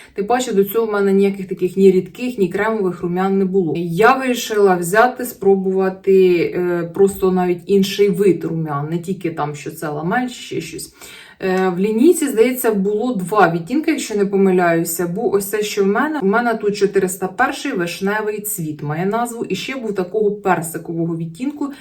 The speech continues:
Ну, і я взяла такого холодного рожевого відтінку, має всередині ось такий вигляд. Ну, е, ось такий формат. До речі, мені дуже подобається упакування, воно дуже зручне,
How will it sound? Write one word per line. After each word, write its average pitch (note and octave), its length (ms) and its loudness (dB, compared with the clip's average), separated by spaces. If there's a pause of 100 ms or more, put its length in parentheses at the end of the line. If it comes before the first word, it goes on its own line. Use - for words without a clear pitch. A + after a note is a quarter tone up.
(220)
Ну, B3+ 260 -2
і G3 100 0
я G#3 180 2
взяла F#3 480 2
такого F3 560 2
холодного F3+ 800 4
рожевого F3 640 -2
відтінку, B3 480 -10
має A#3+ 260 -6
всередині A3 560 -4
ось G#3+ 100 -10
такий G#3 340 -6
вигляд. G3 560 2 (420)
Ну, G3+ 400 0
е, F#3+ 40 2 (320)
ось G3 140 -4
такий G#3+ 260 -2
формат. G3 460 0
До F#3 100 0
речі, B3 260 0
мені A3 160 0
дуже G3+ 380 -2
подобається F3 920 0
упакування, F#3+ 840 -4
воно F3+ 320 0
дуже F3+ 340 0
зручне, G3 680 -2